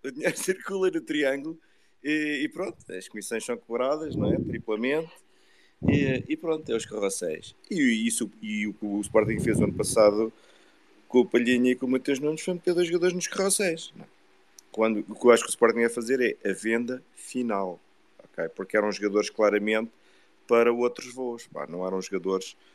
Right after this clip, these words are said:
para o Wolverhampton ou para Fulham, não é? Bem, era só isso.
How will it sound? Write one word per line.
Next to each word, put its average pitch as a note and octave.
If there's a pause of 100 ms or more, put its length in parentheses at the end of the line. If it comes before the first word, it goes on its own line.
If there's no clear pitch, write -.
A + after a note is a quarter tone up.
(240)
para G2+
o G2
Wolverhampton G2+
ou G#2+
para B2
Fulham, C3 (100)
não -
é? - (840)
Bem, F#2
era A2
só F2+
isso. -